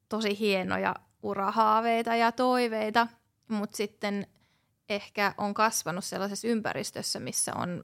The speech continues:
tämmönen aika perussuomalainen mentaliteetti, että mitä näitä kaikkia sanontoja on, että ken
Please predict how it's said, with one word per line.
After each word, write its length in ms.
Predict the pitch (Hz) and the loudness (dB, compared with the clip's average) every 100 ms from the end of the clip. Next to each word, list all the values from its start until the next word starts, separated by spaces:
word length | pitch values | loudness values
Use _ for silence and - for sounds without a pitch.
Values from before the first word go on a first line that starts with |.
| - _ _ _ _ | -14 _ _ _ _
tämmönen 420 | - 190 196 185 185 | -20 -12 -6 -6 -6
aika 180 | 202 196 | -10 -12
perussuomalainen 960 | - 196 185 - 202 190 190 202 208 202 | -4 -2 -2 -4 -2 -2 0 0 0 2
mentaliteetti, 840 | 208 214 196 196 202 202 202 196 | 2 2 0 -2 0 -2 -2 -4
että 240 | 196 - 202 _ _ _ - 233 _ | -4 -6 -10 _ _ _ -20 -20 _
mitä 340 | 208 202 175 | -6 -4 -2
näitä 240 | 175 196 - | -2 -4 -4
kaikkia 300 | 208 214 214 | -4 -2 -2
sanontoja 560 | 202 196 196 220 208 | -2 -4 -2 0 2
on, 180 | 208 202 | 2 0
että 160 | 214 _ | -4 _
ken 280 | 208 202 | -4 -2